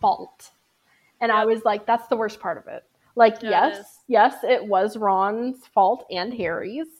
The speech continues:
Speaker 2: Yeah.
Speaker 1: But th-, like, he does, he doesn't need this in front of the entire school.
Speaker 2: Nope, definitely do not.
Speaker 1: I hate it.
Speaker 2: I also hate it.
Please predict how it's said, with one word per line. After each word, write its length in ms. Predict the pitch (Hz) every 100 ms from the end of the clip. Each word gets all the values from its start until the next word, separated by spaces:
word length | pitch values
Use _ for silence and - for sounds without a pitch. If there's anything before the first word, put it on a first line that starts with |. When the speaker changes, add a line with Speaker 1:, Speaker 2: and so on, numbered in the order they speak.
| _ _ _
Speaker 2:
Yeah. 260 | - 220 202
Speaker 1:
But 300 | 220 190 175 - - -
th-, 120 | 240
like, 240 | 233 202 -
he 160 | 269
does, 220 | 269 269 - 220 254
he 140 | 277
doesn't 280 | 262 269 254
need 240 | 233 214 196
this 260 | 151 -
in 100 | 208
front 180 | 208 185
of 60 | 185
the 80 | 175
entire 420 | 214 - 156 -
school. 420 | - 64 - _ _ _ _ _ _ _
Speaker 2:
Nope, 240 | 226 190 _ _ _ 247
definitely 460 | 226 247 214 226
do 280 | 208 208 208
not. 320 | 196 175 175 _ _ -
Speaker 1:
I 60 |
hate 280 | - 214 151
it. 240 | - - _ _ _ _ _ -
Speaker 2:
I 220 | 208 208
also 360 | 202 190 190
hate 220 | 196 190 185
it. 200 | -